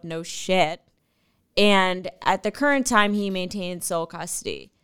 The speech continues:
And he was basically pissed that appropriate action wasn't taken, so he wanted to show the surveillance footage at family court. And also a lot of details that we have about the attempted murder, um, are from court documents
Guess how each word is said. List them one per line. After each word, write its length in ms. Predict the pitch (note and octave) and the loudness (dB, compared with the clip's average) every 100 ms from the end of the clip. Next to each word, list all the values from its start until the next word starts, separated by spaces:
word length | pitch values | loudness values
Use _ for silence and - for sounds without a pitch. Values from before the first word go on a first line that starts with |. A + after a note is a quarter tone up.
| _ _ - | _ _ 4
And 320 | G#3 G#3 F#3+ G3+ | 6 8 6 0
he 180 | C4+ | 0
was 160 | E4 D4+ | 2 0
basically 400 | C#4 C#4 C4+ A#3 | 0 -2 0 -2
pissed 300 | A3+ G#3+ G3+ | 2 0 2
that 120 | F#3+ | 0
appropriate 440 | F#3 G3+ G3 G3 E3+ | 2 -2 0 2 2
action 300 | F3+ - F#3 | 0 -4 -8
wasn't 260 | F#3 F#3+ | -6 -6
taken, 380 | F#3+ E3+ F3+ F3+ | -4 -4 -4 -8
so 160 | F3+ E3+ | -8 -8
he 160 | F3+ | -8
wanted 260 | F#3+ G3 G#3 | -10 -8 -8
to 100 | G3+ | -8
show 420 | F3+ - E3+ E3+ | -8 -2 0 0
the 120 | F3 F3 | -4 -8
surveillance 600 | - E3+ E3 E3 E3 - | -10 -8 -8 -8 -10 -12
footage 300 | E3 E3 D#3+ | -10 -10 -8
at 180 | D#3 - | -12 -10
family 360 | F3 D#3+ D#3 | -12 -10 -14
court. 260 | - F#3 G2+ | -4 -2 0
And 140 | F#3+ A3 | 2 4
also 280 | D4 F4+ | 4 2
a 100 | F#4 | 4
lot 220 | A3+ F3+ F#3 | 6 6 4
of 100 | F3 | -4
details 460 | F3 F#3+ F#3+ F#3+ | -8 -4 0 2
that 200 | F3+ D#3 | 4 2
we 140 | F3 F#3+ | 2 -10
have 500 | F3 D#3 D#3+ B3+ _ _ _ _ _ F#3+ | -2 2 2 0 _ _ _ _ _ -6
about 480 | F3+ F#3 D#3+ - | 2 4 2 -2
the 100 | G3 | -6
attempted 480 | F#3+ F#3+ F3+ F#3 F3+ | -6 -6 -12 -10 -12
murder, 580 | E3+ E3 F#3 G#3+ A3 - F#3 | -8 -2 2 2 -2 -4 0
um, 500 | F3+ E3+ E3 D#3+ - _ | 2 0 -4 -16 -20 _
are 240 | F3 E3 E3+ | 4 4 -2
from 640 | - G3 F3+ E3 D#3+ D#3+ _ _ _ _ _ _ _ _ | -6 -4 -2 -4 -6 -16 _ _ _ _ _ _ _ _
court 300 | - A3 A3 G#3+ | 0 4 6 6
documents 840 | F3 F3 F#3 F3 E3+ D#3 - | 6 4 -4 -10 -10 -12 -14